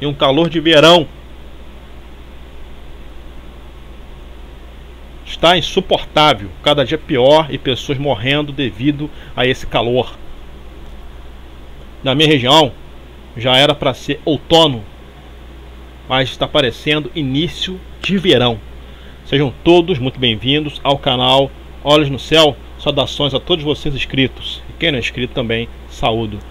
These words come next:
De Olhos, Nação da Sec. Imagens do dia quatro de quatro de dois mil e dezenove, ou seja, quatro de abril. Bom,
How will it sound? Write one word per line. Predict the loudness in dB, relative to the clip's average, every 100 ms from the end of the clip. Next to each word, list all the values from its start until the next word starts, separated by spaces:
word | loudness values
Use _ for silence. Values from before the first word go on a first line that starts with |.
| -16 -4
De | 4
Olhos, | 6 6 4
Nação | 0 -4 -4
da | -6
Sec. | -4 -2 -2 -2 -10 -12 -14 -18 -20 -20 -20 -20 -20 -20 -10
Imagens | -4 4 6 6 4
do | -2
dia | 0 0
quatro | 0 4 6 6 4
de | -6 -4
quatro | 2 4 2 -2
de | -4
dois | -2
mil | -2 -2
e |
dezenove, | -2 0 2 0 -2 -8 -12 -18 -20 -12
ou | -10
seja, | -6 -2 -2
quatro | 0 -2 -2
de | -4
abril. | -4 -4 -6 -10 -20 -20 -20 -20 -20 -20 -20 -6 4
Bom, | 4